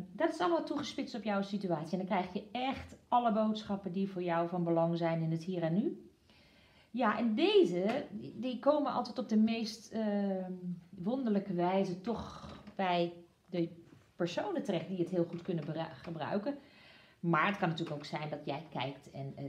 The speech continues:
en het, en het resoneert gewoon helemaal niet. Nou, dan is het de boodschap niet voor jou bedoeld. Oké, lieve maagd, daar gaan we. Voor jou. Ehm, ja,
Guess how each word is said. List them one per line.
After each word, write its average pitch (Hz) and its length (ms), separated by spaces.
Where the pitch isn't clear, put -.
en 139 160
het, - 240
en 139 160
het 139 300
resoneert 156 440
gewoon 151 280
helemaal 143 400
niet. 165 440
Nou, - 220
dan 185 160
is - 140
het 240 120
de 262 60
boodschap 220 400
niet 196 240
voor 180 140
jou 147 220
bedoeld. - 360
Oké, 262 180
lieve 285 260
maagd, 269 260
daar 285 80
gaan 247 240
we. 320 100
Voor 226 200
jou. 220 400
Ehm, 208 720
ja, - 260